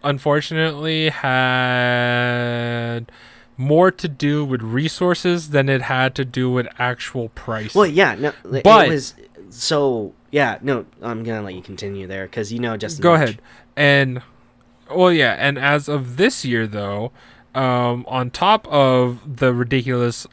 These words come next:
Speaker 1: limited, quote-unquote, limited resources to make said products, um,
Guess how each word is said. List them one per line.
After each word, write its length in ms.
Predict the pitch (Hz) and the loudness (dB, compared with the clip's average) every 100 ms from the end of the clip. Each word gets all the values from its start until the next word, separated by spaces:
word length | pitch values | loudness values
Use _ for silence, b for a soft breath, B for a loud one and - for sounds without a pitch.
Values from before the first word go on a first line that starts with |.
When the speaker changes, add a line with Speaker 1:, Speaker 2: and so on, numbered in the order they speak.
| _ _ - | _ _ -10
Speaker 1:
limited, 880 | 147 131 127 135 139 135 139 127 - | -4 -2 2 2 2 2 0 -2 0
quote-unquote, 460 | 165 143 135 135 | 2 2 2 0
limited 280 | 127 127 131 | 0 -4 -2
resources 800 | 120 127 127 135 127 - 123 - - | 0 -2 -2 -4 -4 -4 -6 -6 -6
to 100 | 131 | -4
make 320 | 131 170 - | -2 -2 -4
said 240 | - 123 | -6 -6
products, 580 | - 110 107 127 - - B B B B B | -4 -4 -4 -6 -8 -18 B B B B B
um, 640 | 135 127 120 117 113 107 | -2 0 2 0 -2 -6